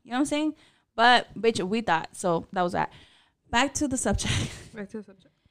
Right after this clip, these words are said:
Speaker 1: Friends with benefits. These are the rules according to Google. Ready? Mm, mm, mm, mm, mm. Be honest. Be open and, be honest and open about what your friends and benefits situation is. What do you expect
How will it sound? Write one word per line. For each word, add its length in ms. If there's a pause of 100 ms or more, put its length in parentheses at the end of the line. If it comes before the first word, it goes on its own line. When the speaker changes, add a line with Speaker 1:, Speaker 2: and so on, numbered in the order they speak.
(260)
Speaker 1:
Friends 180
with 80
benefits. 560 (160)
These 260
are 60
the 120
rules 320
according 340
to 80
Google. 260
Ready? 280 (680)
Mm, 140 (120)
mm, 120
mm, 220
mm, 200
mm. 300 (500)
Be 180
honest. 460
Be 160
open 380 (160)
and, 460 (380)
be 160
honest 240
and 100
open 260
about 420
what 240
your 100
friends 640 (100)
and 140
benefits 420
situation 540
is. 260 (140)
What 300
do 100
you 140
expect 440